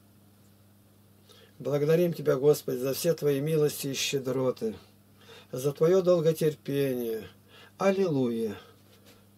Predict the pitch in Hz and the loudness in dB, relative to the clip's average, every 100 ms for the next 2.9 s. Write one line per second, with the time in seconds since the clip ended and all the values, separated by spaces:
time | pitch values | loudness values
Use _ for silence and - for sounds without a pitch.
0 | _ - - 107 113 113 - 107 107 117 | _ -20 -12 -8 -6 -6 -8 -8 -8 0
1 | 139 147 135 131 117 120 98 - - 117 | 4 4 4 -2 -4 -6 -8 -12 -8 -2
2 | 135 143 143 - 135 139 143 151 147 | 0 2 0 -4 -2 4 4 4 0